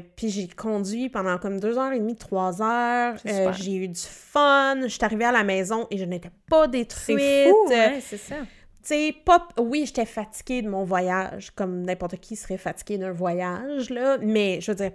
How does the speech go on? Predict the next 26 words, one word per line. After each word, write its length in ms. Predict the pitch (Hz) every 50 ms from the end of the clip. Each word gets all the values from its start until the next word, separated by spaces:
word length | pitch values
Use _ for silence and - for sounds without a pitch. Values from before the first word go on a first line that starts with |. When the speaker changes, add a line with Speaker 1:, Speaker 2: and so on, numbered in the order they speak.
| - _
Speaker 1:
pas 220 | - 285 277 269 240
de 160 | 208 208 196
grosses 440 | 185 202 185 - 202 190 180 175 -
douleurs, 580 | - 220 220 247 269 294 294 285 269 254 - -
pas 100 | - 226 196
d'engourdissement, 920 | 180 180 180 180 196 196 190 190 175 - - - 302 294 294 302 302 285 277 285 -
pas 180 | 269 269 269 247
de, 300 | 214 208 214 208 208 196
de 320 | 170 180 175 208 208 208
journée 440 | 190 185 214 233 233 240 254 262 269
où 60 | 254
est-ce 120 | 226 - -
que 100 | 214 196
je 60 | -
suis 180 | - - 202 185
juste 400 | 175 226 226 - - - - _ _ _ _ _ _ _ _ _ _ _
non 380 | - 226 240 233 233 247 254 254
fonctionnelle. 920 | 247 - 226 208 202 - - 220 190 190 190 214 240 254 262 262 254 220 - - _ _ _ _ _ _ _ _ - - - - _ _ _ _ _ -
Oh, 320 | 262 339 359 247 190 165 -
que 80 | - -
ça 100 | - 175
a 60 | 175
fait 180 | - 180 175 180
une 80 | 180 170
différence. 440 | - - - 175 170 175 165 165 185 240
Speaker 2:
Ouais. 220 | 226 233 262